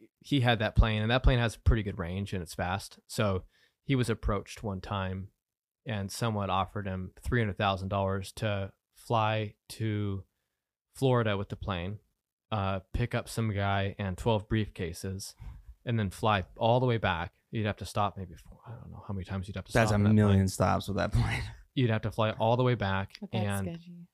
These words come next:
Speaker 1: and, uh, land at Renton, uh, after, after the, after hours when the tower's closed,
Speaker 2: Mm-hmm.
Speaker 1: and someone would come pick the man up, and then you would leave. But, and I would assume maybe that three hundred, I don't know if they, that three hundred thousand was, uh, including fuel or,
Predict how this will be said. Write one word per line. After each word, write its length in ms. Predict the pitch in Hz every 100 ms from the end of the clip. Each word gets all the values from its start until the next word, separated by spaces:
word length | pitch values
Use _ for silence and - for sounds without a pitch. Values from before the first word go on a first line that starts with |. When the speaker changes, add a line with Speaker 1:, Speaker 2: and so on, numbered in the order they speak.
| _ _
Speaker 1:
and, 420 | - 101 101 98
uh, 200 | 101 95
land 360 | 95 110 107 107
at 120 | 98 -
Renton, 500 | 98 92 92 90 92 _ -
uh, 200 | 95 87
after, 320 | 98 98 101 -
after 240 | 101 -
the, 160 | 95 87 -
after 240 | 104 -
hours 280 | 95 90 87
when 80 | 92
the 60 | 90
tower's 340 | 98 92 90
closed, 500 | - 87 87 92 - -
Speaker 2:
Mm-hmm. 220 | 113 107
Speaker 1:
and 260 | 98 92 92
someone 380 | - 98 90 85
would 120 | -
come 180 | 95 90
pick 180 | 90
the 80 | -
man 220 | 90 85
up, 160 | 80 - -
and 140 | 104 82
then 140 | 78
you 120 | 98 95
would 80 |
leave. 160 | 80 76 -
But, 160 | 110 -
and 220 | 123 120
I 120 | 110
would 180 | 110 107
assume 240 | 107 151 135
maybe 200 | 117 104
that 160 | 85
three 100 | -
hundred, 140 | 101 95 _ -
I 60 |
don't 60 | 131
know 60 | 123
if 80 |
they, 120 | 123 120 _ _ _
that 160 | 98 80
three 160 | - 117
hundred 140 | 101
thousand 360 | 113 107 107 101
was, 320 | 98 95 - _ _ _ _ _ _ _ _ -
uh, 120 | 95 - - -
including 300 | - 113 127
fuel 280 | 123 127 127
or, 200 | 104 92